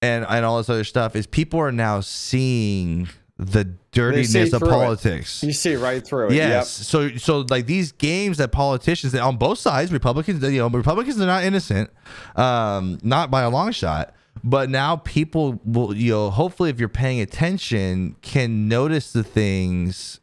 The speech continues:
Speaker 1: in politics and how they do things.
Speaker 2: Mm-hmm.
Speaker 1: And you could be, you know, it, it, in my opinion, if people are now starting to pay attention and people are actually starting to follow politics and see these dirty games,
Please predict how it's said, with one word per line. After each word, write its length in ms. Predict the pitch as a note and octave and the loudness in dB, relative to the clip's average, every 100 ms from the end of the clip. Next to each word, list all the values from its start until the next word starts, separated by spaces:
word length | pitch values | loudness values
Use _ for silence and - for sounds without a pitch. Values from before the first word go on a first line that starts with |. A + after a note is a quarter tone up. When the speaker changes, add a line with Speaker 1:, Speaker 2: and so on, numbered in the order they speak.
| _ | _
Speaker 1:
in 220 | A#2+ C#3+ D3 | -2 0 0
politics 560 | A2 G#2 F#2+ G#2+ G2 | 0 0 -2 -2 -2
and 80 | F#2 | 0
how 260 | A2 A#2 A2+ | 0 0 0
they 160 | G#2 | -2
do 260 | F#2 G#2+ C#3 | 0 0 0
things. 480 | - F#2+ E2+ A2+ G#2+ | -2 -2 0 -2 -2
Speaker 2:
Mm-hmm. 140 | A2 - _ A#2+ | -6 -10 _ -2
Speaker 1:
And 200 | A2+ A2+ | -2 0
you 60 | G#2+ | 0
could 160 | A2+ | 0
be, 120 | A2 | 0
you 160 | A2 G#2 | 2 2
know, 100 | G2+ | 2
it, 340 | G#2+ A2+ B2+ | 2 0 2
it, 280 | D3 D3 C#3+ | 0 0 -4
in 280 | - C3+ D3+ | -4 -2 0
my 180 | E3+ A#3 | 2 0
opinion, 680 | G#3 - D3 C3 B2+ A#2+ A#2+ - - _ | -2 -2 -2 0 -2 -2 -6 -16 -20 _
if 140 | A#2+ - | -4 0
people 260 | E3 F3+ | 0 2
are 100 | F#3 | 2
now 180 | D#3 D3+ | 2 0
starting 260 | D3 D3 C#3 | 0 0 2
to 60 | |
pay 200 | B2 B2 | 2 0
attention 420 | A#2 A2 F#2+ - G2 | 2 0 0 0 0
and 100 | G#2 | 0
people 140 | G#2+ | 0
are 60 | G#2+ | 0
actually 200 | A2 G#2+ | -2 -2
starting 200 | G#2+ G#2+ | 0 0
to 60 | G2+ | -2
follow 280 | G#2 A#2+ | 0 0
politics 600 | A#2+ G#2+ G2 F#2 G2 F#2+ | 0 0 0 0 -2 0
and 80 | F2+ | -4
see 160 | - A#2 | -2 0
these 200 | C3 A2 | 0 0
dirty 240 | A#2+ A#2 | 0 0
games, 520 | G#2+ F#2 E2 E2 F2+ | 0 0 0 -2 -4